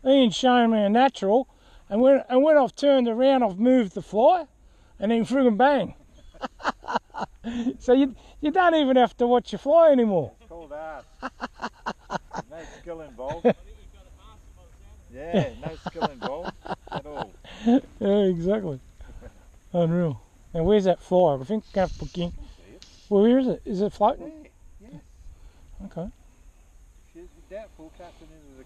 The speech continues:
Speaker 2: calm chute.
Speaker 1: Yeah, all right.
Speaker 2: And you'll see it. Yeah, give it a flick.
Speaker 1: Well, you, to see it, you need it in that, that chute. There it is.
Speaker 2: Yeah.
Speaker 1: Yeah, there we go. That's it, nice one.
Speaker 2: She can fucking see it, she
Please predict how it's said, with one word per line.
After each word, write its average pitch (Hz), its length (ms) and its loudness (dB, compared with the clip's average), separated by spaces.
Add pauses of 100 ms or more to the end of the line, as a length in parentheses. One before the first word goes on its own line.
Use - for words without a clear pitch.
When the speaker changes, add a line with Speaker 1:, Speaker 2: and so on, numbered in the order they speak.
Speaker 2:
calm 131 160 -20 (100)
chute. - 100 -20 (260)
Speaker 1:
Yeah, 143 200 -4 (220)
all 135 120 -10
right. - 80 -12 (260)
Speaker 2:
And 110 160 -20
you'll 104 80 -20
see - 160 -20
it. 95 100 -20 (1500)
Yeah, 139 100 -20 (320)
give 143 140 -20
it 165 60 -20
a - 160 -20
flick. 117 140 -20 (1600)
Speaker 1:
Well, 139 80 -4
you, 156 160 -10
to 170 100 -6
see 202 240 2
it, 160 120 -4
you 156 120 -4
need 160 300 -2
it - 20 -4
in 143 140 -2
that, 131 160 -6 (720)
that 135 160 -10 (140)
chute. 147 340 -14
There 147 180 0
it 127 60 -2
is. 143 180 -4 (100)
Speaker 2:
Yeah. - 60 -12 (420)
Speaker 1:
Yeah, 240 120 -4
there 233 100 0
we 139 120 -2
go. - 80 -6 (160)
That's - 220 -10
it, - 80 -12
nice 160 260 -6
one. 214 140 -10
Speaker 2:
She - 100 -14
can - 80 -12 (160)
fucking - 140 -10 (440)
see 220 60 -20
it, 202 120 -20
she 196 60 -20